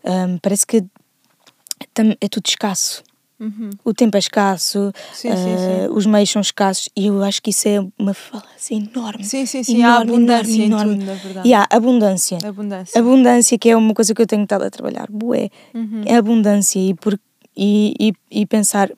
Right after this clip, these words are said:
Speaker 1: porque os atores têm muito esta coisa de, ai, lá está, ah, tenho de fazer tudo, porque senão depois não, pode não vir e
Speaker 2: Sim,
Speaker 1: posso
Speaker 2: pode não vir
Speaker 1: perder.
Speaker 2: trabalho, não é?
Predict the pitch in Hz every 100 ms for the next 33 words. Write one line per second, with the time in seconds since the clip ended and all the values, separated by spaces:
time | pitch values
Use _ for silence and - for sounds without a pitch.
0 | - - 202 196 208 185 190 190 - 185
1 | 180 175 165 160 180 175 170 160 - -
2 | - - - - - 190 196 180 - _
3 | _ 190 185 202 185 - _ - 226 214
4 | - - - 240 233 233 240 - 254 -
5 | - - 247 - - 254 254 262 - 262
6 | 240 240 254 233 214 226 247 226 254 247
7 | 226 226 233 226 226 240 208 247 226 214
8 | 190 190 190 190